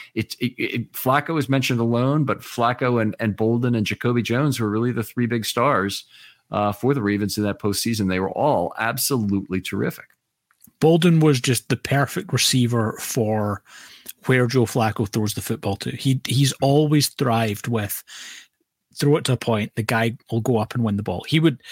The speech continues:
Speaker 2: he would have loved playing with, uh, Mark Andrews for a good number of years. He would have loved playing with Isaiah Likely. Anquan Boldin was just that kind of put it up to that spot and let me go and win it type receiver.
Speaker 1: Yeah.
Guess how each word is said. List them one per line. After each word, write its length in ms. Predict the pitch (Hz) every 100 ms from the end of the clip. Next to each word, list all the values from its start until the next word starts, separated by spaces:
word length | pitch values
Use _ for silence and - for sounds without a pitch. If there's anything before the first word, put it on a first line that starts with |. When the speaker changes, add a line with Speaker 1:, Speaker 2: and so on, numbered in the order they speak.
| - -
Speaker 2:
he 120 | -
would 80 | 143
have 100 | 139
loved 300 | 117 127 120
playing 300 | - 123 117
with, 420 | 113 107 - -
uh, 280 | - 107 101
Mark 260 | 104 104 -
Andrews 380 | 107 104 104 -
for 120 | 107
a 60 | 107
good 140 | 104
number 260 | 104 104 104
of 60 |
years. 400 | 101 101 101 98
He 120 | -
would 100 | 101
have 80 | 98
loved 200 | 101 98
playing 220 | - 107
with 100 | 101
Isaiah 320 | 110 104 104 98
Likely. 480 | 95 - 107 101 - - - - _
Anquan 360 | - 127 123 113
Boldin 280 | 113 110 110
was 120 | 104
just 260 | 107 104 -
that 280 | 101 95
kind 140 | - 107
of 160 | 104 - -
put 140 | -
it 60 | 135
up 140 | 135
to 100 | -
that 160 | 123 113
spot 260 | - 110 110
and 100 | 104
let 120 | 101
me 100 | 110
go 120 | 104
and 100 | 101
win 140 | 98
it 80 | 104 -
type 240 | - 123 -
receiver. 380 | 120 123 123 - _ _ _ - - _
Speaker 1:
Yeah. 160 | -